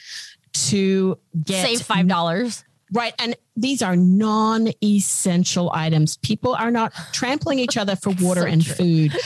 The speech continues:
Speaker 2: Nope.
Speaker 1: They're trampling each other for the cheapest Xbox.
Speaker 2: Yeah. Or some, like, shitty fucking, like, synthetic blend sweater.
Speaker 1: Yeah.
Speaker 2: I'm like, I'm all about it. Like, I'll take a cashmere duster, but I, I might trample somebody for that. But I'm not gonna,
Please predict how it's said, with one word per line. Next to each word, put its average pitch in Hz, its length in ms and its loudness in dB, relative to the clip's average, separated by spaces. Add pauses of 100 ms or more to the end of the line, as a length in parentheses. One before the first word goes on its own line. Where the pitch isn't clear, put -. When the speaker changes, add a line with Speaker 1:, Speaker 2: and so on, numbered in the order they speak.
Speaker 2:
Nope. 392 120 -2
Speaker 1:
They're 180 120 -2
trampling 208 500 -2
each 220 220 -2
other 175 400 0
for 165 440 0
the 160 160 2
cheapest - 560 -2
Xbox. - 680 -4 (140)
Speaker 2:
Yeah. 339 100 -2 (240)
Or 269 160 0
some, 339 220 -2
like, 302 340 -4
shitty 311 540 0
fucking, 254 540 -2
like, 214 280 -6 (460)
synthetic 233 580 -4
blend 214 400 -2
sweater. 175 640 -2 (440)
Speaker 1:
Yeah. - 220 -6
Speaker 2:
I'm 143 160 -8
like, 339 160 -2 (360)
I'm - 100 -4 (160)
all 370 60 2
about 233 300 0
it. 202 160 0
Like, 214 160 -2
I'll 233 100 -4
take 508 220 -4
a 233 120 -4 (180)
cashmere 226 420 -2
duster, 175 560 -2
but 185 140 0
I, 175 220 -2
I 202 100 -2
might 247 180 -4
trample 220 300 -2
somebody 208 300 0
for 160 140 -4
that. 214 320 -2
But 190 100 -4
I'm 226 100 -2
not 311 140 -2
gonna, 165 280 -2